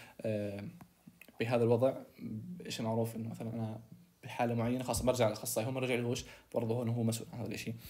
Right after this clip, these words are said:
طيب، this rule applies to the ordering of diagnostic tests, the interpretation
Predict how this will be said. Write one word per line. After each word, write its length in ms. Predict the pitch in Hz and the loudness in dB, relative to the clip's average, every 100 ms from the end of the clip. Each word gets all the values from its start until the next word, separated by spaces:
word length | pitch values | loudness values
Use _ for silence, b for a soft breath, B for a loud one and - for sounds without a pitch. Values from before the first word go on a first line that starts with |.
| B B B - | B B B 2
طيب، 220 | 117 226 B B - | 2 2 B B 8
this 140 | 196 | 8
rule 380 | - 202 190 180 | 10 8 6 6
applies 420 | - 160 156 156 | 4 10 10 10
to 520 | 156 - 143 143 135 | 6 -4 4 4 4
the 80 | 123 | 6
ordering 420 | 123 139 131 127 | 6 6 6 2
of 60 | 117 117 | 0 2
diagnostic 500 | 113 113 120 - 113 110 | 2 4 2 0 -4 -2
tests, 320 | - - - B - | -2 -2 -4 B -4
the 40 | - | -2
interpretation 520 | 175 147 143 151 | 0 -2 2 2